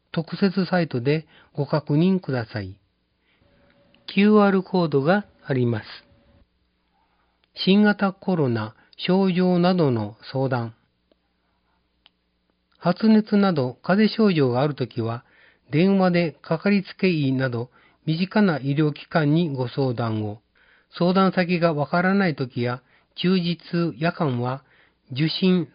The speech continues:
相談センターへ。受診相談センター、電話二四八零五零。午前九時から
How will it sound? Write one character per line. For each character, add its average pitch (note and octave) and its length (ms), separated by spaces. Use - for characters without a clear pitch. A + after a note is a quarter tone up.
相 F3 180
談 E3+ 300
セ E3+ 140
ン D3 120
タ G#2+ 220
ー G2+ 80
へ。 G#2 200
受 D#3 160
診 G#3 320
相 G3 220
談 F#3 220
セ F3 160
ン C3+ 100
タ G#2 300
ー、 C3 60
電 E3+ 260
話 D#3+ 220
二 E3+ 340
四 F3+ 320
八 D#3 340
零 F#3 300
五 B2 240
零。 A2+ 280
午 C#3+ 160
前 G#3 220
九 F#3 160
時 D#3+ 120
か - 160
ら C3+ 240